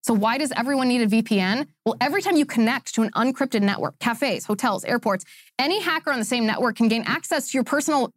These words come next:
data. And it doesn't take much technical knowledge to hack someone. Just some cheap hardware is needed.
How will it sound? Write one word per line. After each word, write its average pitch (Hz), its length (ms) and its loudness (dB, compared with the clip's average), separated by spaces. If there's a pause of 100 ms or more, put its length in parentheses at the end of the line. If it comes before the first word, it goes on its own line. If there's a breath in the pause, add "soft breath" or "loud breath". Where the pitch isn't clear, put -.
data. 254 400 0
And 254 100 4
it 302 60 2
doesn't 403 280 0
take 415 200 0
much 330 240 2
technical 311 380 0
knowledge 254 320 2
to 202 80 -2
hack - 200 -2
someone. 180 300 -2
Just 226 160 0
some 262 120 2
cheap 247 260 0
hardware 208 320 0
is 269 100 0
needed. 202 300 2